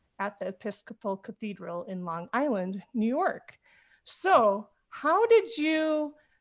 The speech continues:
end up becoming this guy? And, you know, how, really, how does your vocation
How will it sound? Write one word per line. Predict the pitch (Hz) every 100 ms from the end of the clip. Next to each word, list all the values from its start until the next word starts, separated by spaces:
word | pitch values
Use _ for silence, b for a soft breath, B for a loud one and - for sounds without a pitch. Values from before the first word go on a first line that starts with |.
| _
end | 294 320 302
up | 277 233
becoming | 277 - 294 269 269 254 233 -
this | - 311 -
guy? | 269 294 302 190 185 214 -
And, | 254 254 247 247 247 -
you | 277
know, | 277
how, | 277 302 320
really, | 254 370 427 226 220 -
how | 269
does | 277 285
your | 302
vocation | 254 233 - 240 233 247 226 220 214